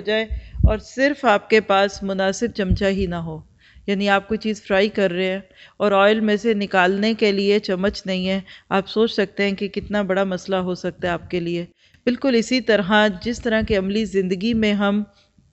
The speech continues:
کاموں کو کرنے سے پہلے پوری طرح تیاری کرتے ہیں، دیکھ بھال کر لیتے ہیں کہ کیا یہ چیزیں میرے پاس ہیں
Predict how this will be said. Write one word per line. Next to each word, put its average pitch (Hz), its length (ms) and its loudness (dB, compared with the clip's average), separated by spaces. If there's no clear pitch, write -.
کاموں 208 300 4
کو 220 140 0
کرنے 202 340 2
سے 214 160 0
پہلے 202 280 4
پوری 220 220 0
طرح 202 300 2
تیاری 196 380 2
کرتے 196 400 -2
ہیں، 208 80 -4
دیکھ 214 300 2
بھال 220 300 4
کر 220 140 2
لیتے 202 360 -2
ہیں 202 140 -2
کہ 208 200 -2
کیا 202 180 2
یہ 214 140 -2
چیزیں 196 320 -4
میرے 196 200 -2
پاس 196 320 -2
ہیں 190 140 -4